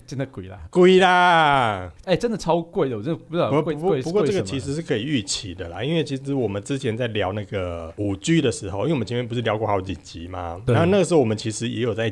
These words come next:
Speaker 2: 讲哦，其实五G的费率一开始你也不用期待它太便宜啦。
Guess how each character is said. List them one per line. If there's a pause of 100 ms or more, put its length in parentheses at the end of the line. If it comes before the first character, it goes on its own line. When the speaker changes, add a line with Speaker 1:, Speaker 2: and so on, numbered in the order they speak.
Speaker 2:
讲 (120)
哦，
其
实
五
G
的
费
率
一
开
始
你
也
不
用
期
待
它
太 (300)
便
宜
啦。